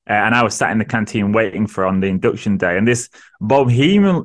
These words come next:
bohemian-looking guy came across. He had this crazy big ginger hair, like, coming out like a wild fox.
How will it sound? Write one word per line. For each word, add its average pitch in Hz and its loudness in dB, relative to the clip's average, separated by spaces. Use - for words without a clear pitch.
bohemian-looking 151 0
guy 131 2
came 117 -4
across. 101 -2
He 117 -2
had 113 -2
this 110 -6
crazy 165 0
big 120 -2
ginger 127 0
hair, 127 0
like, 107 -2
coming 143 -2
out 131 2
like 113 -2
a 95 -2
wild 110 0
fox. - -4